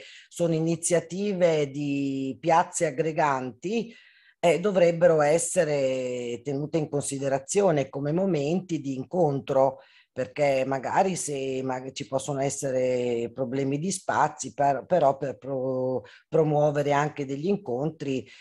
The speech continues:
se il tempo è bello, sono anche parchi pubblici e piazze di quartiere,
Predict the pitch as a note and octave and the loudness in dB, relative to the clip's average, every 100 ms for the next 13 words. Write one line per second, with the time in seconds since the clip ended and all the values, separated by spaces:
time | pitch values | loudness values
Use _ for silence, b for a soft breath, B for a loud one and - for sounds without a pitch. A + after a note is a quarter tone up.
0 | B B - C3 B2+ B2 A#2+ A#2+ D3 C#3 | B B -6 -2 0 -2 -4 0 0 4
1 | C3+ D3 C3 B2 D#3+ C3 A#2 A#2 G#2+ - | 2 2 0 2 0 0 -4 -4 -8 -8
2 | A#2 A#2+ A#2+ B2 - A#2 A2 A2 G2+ G2+ | -4 -2 0 -2 -4 -2 0 -2 -2 -2
3 | A#2 A2 - G#2 A2+ A#2+ D3+ G#3+ - - | -2 -2 -6 -12 -10 -8 -4 -4 -2 -2
4 | F#3 C3+ B2 A#2+ A2+ A2 A2 G#2+ A#2 A2 | 0 2 2 2 2 0 -2 -2 -4 -4
5 | - A#2 A2+ A#2 G2+ - A2+ C3 F3+ F#3+ | -8 -10 -8 -6 -6 -8 -8 0 2 4
6 | F#3+ | 4